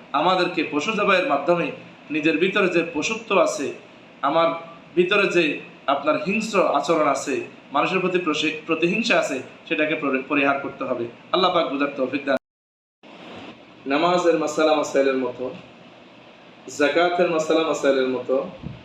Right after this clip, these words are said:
হজের মাসালা মাসাইলের মতো কোরবানির গুরুত্বপূর্ণ অনেক মাসালা মাসাইল রয়েছে, যেগুলো আমরা জানি না।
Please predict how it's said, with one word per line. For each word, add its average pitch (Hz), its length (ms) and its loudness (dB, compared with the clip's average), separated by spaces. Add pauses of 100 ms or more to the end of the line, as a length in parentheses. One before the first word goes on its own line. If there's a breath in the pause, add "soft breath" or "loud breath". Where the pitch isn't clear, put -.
(300)
হজের 156 400 4 (120)
মাসালা 156 400 2
মাসাইলের 139 400 2
মতো 139 440 -2 (760)
কোরবানির 147 580 4 (280)
গুরুত্বপূর্ণ 165 560 2
অনেক 139 400 2
মাসালা 135 340 0
মাসাইল 131 300 0
রয়েছে, 127 400 2
যেগুলো 127 360 0
আমরা 123 180 -2
জানি 123 260 -6
না। 113 140 -4